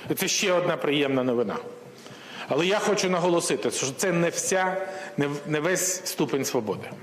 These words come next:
Треба зробити українців вільними. Я пропоную ще раз повернутися до обговорення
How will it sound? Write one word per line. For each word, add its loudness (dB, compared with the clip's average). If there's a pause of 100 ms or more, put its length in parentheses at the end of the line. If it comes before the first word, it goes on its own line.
(1800)
Треба 2
зробити 2
українців 2
вільними. 0 (1800)
Я 2
пропоную 2 (400)
ще 0
раз 2
повернутися 2
до 2
обговорення 2